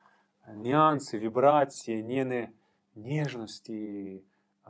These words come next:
svetosti ili sve svetosti, samilosti, e, beskrajne darežljivosti i ljubavi. I kaže, sad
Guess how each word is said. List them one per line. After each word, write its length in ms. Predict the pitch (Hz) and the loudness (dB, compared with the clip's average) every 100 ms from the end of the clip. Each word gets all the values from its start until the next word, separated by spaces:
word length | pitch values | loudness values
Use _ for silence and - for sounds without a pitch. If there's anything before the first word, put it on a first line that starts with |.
| 98 | -16
svetosti 840 | - - 120 151 160 - - - | -10 -6 0 2 2 -2 -14 -8
ili 180 | 95 101 - - | -6 -6 -12 -14
sve 480 | - - 123 139 147 | -8 -6 2 4 4
svetosti, 840 | - - 117 113 110 107 - - - | 2 -4 2 2 0 -14 -16 -18 -16
samilosti, 1200 | - - 139 135 113 117 107 101 101 - - 101 | -10 -2 0 0 -4 -8 -6 -6 -8 -12 -16 -18
e, 1160 | - _ _ _ _ _ _ _ _ _ _ 120 120 123 107 104 101 | -18 _ _ _ _ _ _ _ _ _ _ -20 -18 -16 -14 -16 2
beskrajne 1500 | 147 151 147 - - - - - 139 147 143 135 131 127 117 _ _ | 6 8 6 -4 -14 -16 -6 2 4 4 2 -4 -4 -6 -8 _ _
darežljivosti 1120 | 120 113 113 123 127 107 101 101 104 - - 98 92 - | -4 -2 0 2 0 -2 -10 -10 -14 -18 -18 -18 -16 -14
i 260 | 104 104 104 | -12 -10 -6
ljubavi. 500 | 113 110 101 - - _ _ _ _ _ _ _ _ _ _ _ _ _ _ | -4 -4 -6 -10 -20 _ _ _ _ _ _ _ _ _ _ _ _ _ _
I 100 | - | 2
kaže, 460 | 147 196 160 175 - - _ - | 6 8 6 2 2 -4 _ -2
sad 340 | - 190 - | 6 6 6